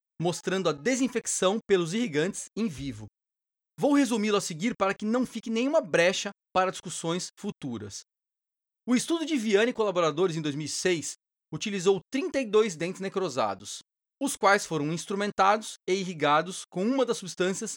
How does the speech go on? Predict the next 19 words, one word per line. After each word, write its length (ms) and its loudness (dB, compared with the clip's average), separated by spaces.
seguintes: 600 -6
hipoclorito 560 -2
dois 280 -2
e 60 -4
meio 160 -2
por 140 -10
cento 340 -4
ou 260 6
clorexidina 800 -2
gel 340 0
dois 220 -2
por 140 -12
cento. 260 -6
Esse 180 -2
trabalho 400 4
foi 120 0
feito 300 -6
em 160 2
pacientes 640 -2